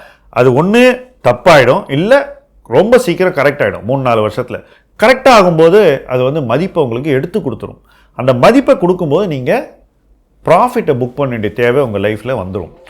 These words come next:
So, என்ன மாதிரியான போர்ட்ஃபோலியோ பில்ட் பண்றோம் அப்படிங்கிறதுல தான் நீங்க லாங் டேர்ம் ஹோல்ட் பண்றதே அடக்கம்.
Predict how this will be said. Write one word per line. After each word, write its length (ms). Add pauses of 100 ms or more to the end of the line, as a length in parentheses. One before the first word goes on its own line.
(240)
So, 420 (800)
என்ன 360
மாதிரியான 460
போர்ட்ஃபோலியோ 440
பில்ட் 340
பண்றோம் 460
அப்படிங்கிறதுல 580
தான் 400
நீங்க 200
லாங் 340
டேர்ம் 220
ஹோல்ட் 340
பண்றதே 340
அடக்கம். 420